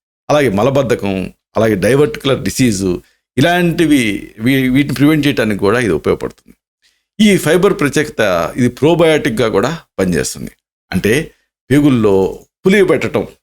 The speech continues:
అంటే పులిసినప్పుడు ఏదైనా ఇప్పుడు మనం పెరుగు తింటాం అది పులుస్తుంది కదా, అది ఆ-, already దాంట్లో అది పులిసి ఉంటుంది కదా, అలాగే ఏదన్నా పులిసిన పదార్థాలు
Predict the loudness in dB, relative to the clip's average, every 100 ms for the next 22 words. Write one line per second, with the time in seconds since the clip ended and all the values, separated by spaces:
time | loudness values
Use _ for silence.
0 | _ _ -6 -4 0 0 2 0 0 0
1 | 0 0 -2 -2 -2 0 2 2 0 0
2 | -4 -2 -4 -2 -2 -2 0 0 0 -2
3 | -8 _ _ -8 -2 0 0 -2 -4 -2
4 | 2 2 2 0 0 0 -2 -2 -2 0
5 | 0 0 0 0 0 -2 -4 0 2 2
6 | 2 2 2 0 -2 -2 0 0 0 -2
7 | -4 -4